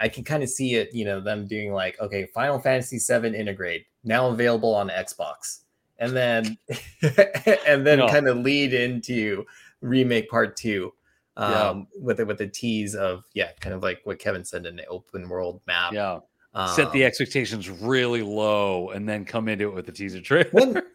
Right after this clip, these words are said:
Speaker 1: when was Vincent revealed in the game?
Speaker 2: Um,
Speaker 1: Was he one of the last cha-, well, he was an optional character, right?
Speaker 2: Well, he, so you interact with him in
Speaker 1: Yeah.
Speaker 2: the mansion, the Shinra mansion first,
Speaker 1: Yeah.
Speaker 2: but he's, he's stuck in a coffin.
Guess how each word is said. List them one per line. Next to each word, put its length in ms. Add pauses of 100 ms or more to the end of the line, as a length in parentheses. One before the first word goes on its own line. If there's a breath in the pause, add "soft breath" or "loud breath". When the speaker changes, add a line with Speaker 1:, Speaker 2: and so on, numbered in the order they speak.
(120)
Speaker 1:
when 240
was 200
Vincent 480
revealed 480 (260)
in 80
the 80
game? 400 (1200)
Speaker 2:
Um, 800 (320)
Speaker 1:
Was 120
he 60
one 140
of 80
the 60
last 260
cha-, 160
well, 180
he 120
was 120
an 60
optional 380
character, 400
right? 400
Speaker 2:
Well, 400
he, 400
so 260
you 220
interact 480
with 120
him 380 (140)
in 80
Speaker 1:
Yeah. 140
Speaker 2:
the 60
mansion, 380
the 80
Shinra 300
mansion 320
first, 480
Speaker 1:
Yeah. 160
Speaker 2:
but 80
he's, 240 (100)
he's 180
stuck 300
in 100
a 100
coffin. 380